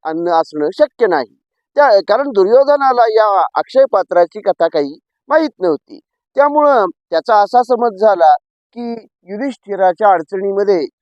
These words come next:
वाढ करण्यासाठी, अ, दुर्वास ऋषींच्या भेटीची ही कल्पना अत्यंत उपयुक्त आहे. आणि मग,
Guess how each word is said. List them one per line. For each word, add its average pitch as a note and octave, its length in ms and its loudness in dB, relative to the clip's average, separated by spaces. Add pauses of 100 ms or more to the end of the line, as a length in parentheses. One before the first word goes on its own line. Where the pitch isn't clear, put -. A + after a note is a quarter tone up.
(140)
वाढ F#3+ 260 2
करण्यासाठी, F3+ 880 -4 (440)
अ, F3 100 -2
दुर्वास G3+ 380 2 (120)
ऋषींच्या A3 420 -4
भेटीची F#3+ 680 -8
ही G3 180 -16
कल्पना A3 500 0 (300)
अत्यंत A3+ 480 -4 (240)
उपयुक्त D4 460 -6
आहे. A#2+ 300 -4 (1120)
आणि C#4+ 160 -2
मग, C#4 280 2